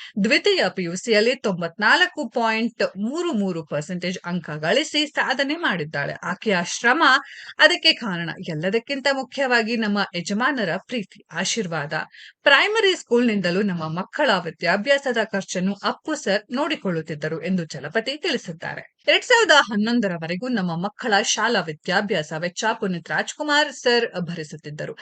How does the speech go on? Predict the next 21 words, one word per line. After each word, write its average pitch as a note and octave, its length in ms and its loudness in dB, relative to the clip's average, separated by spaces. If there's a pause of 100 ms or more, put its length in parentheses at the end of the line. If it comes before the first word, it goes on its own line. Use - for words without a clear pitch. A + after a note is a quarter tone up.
(280)
"ನಾನು E4 320 6
ಕೆಲಸದ A3+ 420 2
ನಿಮಿತ್ತ F3+ 600 -2
ಹೆಚ್ಚು G#3+ 480 -4
ಹೊರಗಡೆ F3 440 0
ಇರ್ತಿದ್ದೆ. D#3 520 -4
ನಮ್ಮ G3 440 -2
ಮಡದಿ G#3+ 360 -2
ಮಕ್ಕಳ G#3 460 -4
ಸಂಪೂರ್ಣ D#4 500 -6 (140)
ಜವಾಬ್ದಾರಿ D#3+ 520 -4
ವಹಿಸಿಕೊಂಡಿದ್ರು. E3+ 720 -6 (300)
ಅವರ A3 260 6
ವಿದ್ಯಾಭ್ಯಾಸಕ್ಕೆ F3+ 960 -2
ಹೆಚ್ಚಿನ A3 520 -2
ಗಮನ D#3+ 360 -2 (240)
ಕೊಟ್ಟು G4 420 6
ಚೆನ್ನಾಗಿ G3 680 0
ಓದಿಸುತ್ತಿದ್ದಾರೆ. E3 840 2
ನನ್ನ F#3+ 240 4
ಮಗಳ G#3 360 6